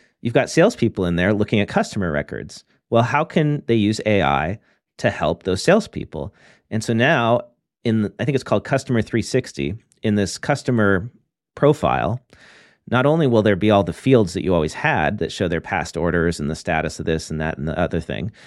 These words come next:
at the top, you'll have a headline, and the headline will indicate to the salesperson if there is an opportunity. It'll surface opportunities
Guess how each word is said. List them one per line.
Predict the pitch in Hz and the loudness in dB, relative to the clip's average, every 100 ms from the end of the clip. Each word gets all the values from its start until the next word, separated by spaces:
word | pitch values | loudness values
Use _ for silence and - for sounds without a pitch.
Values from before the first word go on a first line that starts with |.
| - _ _ _ | -20 _ _ _
at | 113 - | -4 -2
the | |
top, | 90 180 160 120 | -2 0 0 -2
you'll | 98 | -4
have | |
a | 90 | -4
headline, | - 202 139 60 50 113 - | -2 -2 0 -6 -8 -10 -10
and | 113 107 | -4 -4
the | |
headline | 101 196 123 95 98 | 0 0 2 0 0
will | 98 90 - _ _ _ | -2 -2 -6 _ _ _
indicate | 135 185 170 - 82 - | 2 4 2 0 -4 -4
to | - 131 | -4 -2
the | |
salesperson | - 135 160 - - 67 - 65 78 - _ _ - | 0 2 2 0 -6 -8 -6 -8 -10 -12 _ _ 0
if | 156 - | 0 2
there | 117 101 | 2 4
is | 117 | 4
an | 123 | 4
opportunity. | 120 139 - 214 269 50 - _ _ - | 4 2 4 2 2 -2 -12 _ _ 0
It'll | 127 123 | 4 4
surface | - 151 180 82 85 - - - | 4 2 2 0 -4 -6 -14 0
opportunities | 104 - - 175 160 87 92 - | 0 0 0 2 2 0 -4 -8